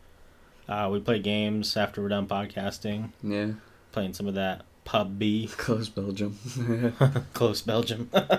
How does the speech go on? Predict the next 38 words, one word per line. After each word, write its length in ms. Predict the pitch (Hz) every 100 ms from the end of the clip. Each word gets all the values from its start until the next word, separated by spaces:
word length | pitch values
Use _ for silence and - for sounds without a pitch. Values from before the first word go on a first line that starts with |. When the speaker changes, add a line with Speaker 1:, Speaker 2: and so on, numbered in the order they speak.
| - - -
Speaker 2:
Yeah, 160 | 143 156
but 140 | 123
we 80 | 147
just 180 | 143 -
talk 220 | 117 117
about 180 | 113 107
all, 140 | 104
all 320 | - 135 135
sorts 400 | 135 113 107 107
of 180 | 101 95 - -
different 340 | 101 98 101 98
things, 480 | 98 98 98 95
things 260 | - 104 98
trending 380 | - 101 101 98
on 140 | 95
the 100 | 95
internet, 520 | 95 98 98 95 95
spooky 440 | - - 98 95 98
shit. 500 | - 98 98 95 - - - -
Um, 380 | 95 92 90 90 -
Speaker 1:
We 80 | 147
have 100 | 143
a 20 |
lot 140 | 139
of 80 | 120
guests 240 | 110 117 -
come 180 | 113
on. 400 | 110 117 120 120 -
Speaker 2:
Yeah, 360 | 95 98 98 95 -
we'll 100 | 98
have, 140 | 95
Speaker 1:
Have 220 | - 123
Speaker 2:
yeah. 20 | 107
Speaker 1:
them 160 | 113
tell 200 | 113 113
us 120 | 110
funny 240 | - 110 107
stories. 760 | - 107 104 104 104 104 -